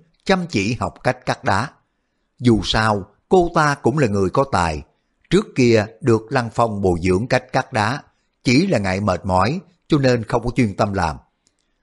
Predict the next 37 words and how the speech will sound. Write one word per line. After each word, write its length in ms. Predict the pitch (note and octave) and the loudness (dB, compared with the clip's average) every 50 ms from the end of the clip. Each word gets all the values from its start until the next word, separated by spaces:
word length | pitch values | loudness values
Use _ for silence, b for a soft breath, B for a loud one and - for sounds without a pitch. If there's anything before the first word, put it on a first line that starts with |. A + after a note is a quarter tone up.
| _ _ | _ _
Mặt 200 | - A#2 A2+ G#2+ - | -4 -2 -2 -2 -2
khác, 280 | - C3+ D3 F#3 A3+ - - _ _ _ _ _ | -4 -2 -2 -2 -2 -4 -10 _ _ _ _ _
Lăng 260 | - C#3 C#3 C3 B2 A2+ | -4 -2 -2 -2 -2 -2
Phong 320 | - B2+ B2+ A#2+ A#2 A2 G#2 - _ - | -2 0 0 0 -2 -6 -10 -12 _ -2
dạy 260 | A2 A#2 G#2+ G2+ G#2 | 0 2 2 2 0
cho 140 | G#2 - C3 - | -2 -2 0 2
cô 120 | B2+ A#2 A2 | 2 2 2
ta 220 | - A2+ G#2+ G2+ F#2 - | 2 0 0 0 -2 -2
khí 220 | - C3+ E3+ G3+ - | 0 0 0 0 0
công, 280 | - C#3 A#2 A2 G#2 F2+ b b b b - | 0 0 0 0 -4 -8 b b b b -2
rèn 240 | A#2 B2 B2 A#2 A2+ | 0 0 0 0 0
luyện 340 | A2+ A2 G#2+ G#2+ A2 - | 2 2 2 2 0 0
cơ 140 | - F3 E3 D#3+ | 0 2 2 2
thể 320 | - F2+ F2+ F#2 A2 D3+ F#3+ b b b b b _ - | 0 -2 0 0 0 -2 -4 b b b b b _ -2
để 220 | G#2+ G#2 A2+ D3+ D3+ | 0 2 2 0 0
cho 80 | - D3 | -2 0
cô 120 | B2 A#2+ A2 | 0 0 2
ta 300 | - A2 G#2+ G#2 G2 G2 - | 0 0 0 0 -2 -2 0
có 80 | D#3+ | 0
đủ 200 | D3 A2 F2+ G#2 | 2 2 2 0
sức 200 | A#2 - G#3 - - - - | 0 0 0 0 0 -2 -4
cầm 220 | C3 G2 E2+ E2 | -4 -4 -4 -4
được 180 | F2 E2+ D#2+ - - | -4 -6 -6 -4 -4
dao 240 | A2 G#2+ G2+ F2+ | -2 0 0 0
cắt 280 | - - - A#2 - - | -2 -2 -4 -6 -4 -4
đá. 260 | A#2 G2 G#2+ B2+ - - _ _ _ _ _ _ _ _ _ _ _ _ _ _ | -2 -2 -2 -4 -6 -12 _ _ _ _ _ _ _ _ _ _ _ _ _ _
Bây 240 | - F3 F#3 F#3 F3+ | 0 2 2 2 2
giờ 440 | D3+ B2 G#2 F#2 F#2 F#2 F2 E2 D#2+ - _ _ _ _ | 2 2 2 2 2 0 -2 -2 -4 -8 _ _ _ _
cô 260 | - C3 B2+ A#2+ A2 G2+ | 2 4 4 4 4 2
đã 80 | G2+ F#2+ | 0 -2
có 120 | - - | -2 -2
thể 180 | - G#2+ F#2+ G#2 | -2 0 -2 -2
cắt 280 | - - D3+ - - | -2 -4 -4 -4 -4
đá 240 | C#3+ A#2+ A2+ C#3+ F#3 - | -2 -2 -2 -2 -2 -2
thành 180 | B2+ G#2 E2+ D#2 | -4 -4 -4 -4
thạo 200 | - F2 F2 F2 F2 | -4 -4 -4 -2 -2
rồi. 160 | G2+ F#2 E2 | -2 -2 -2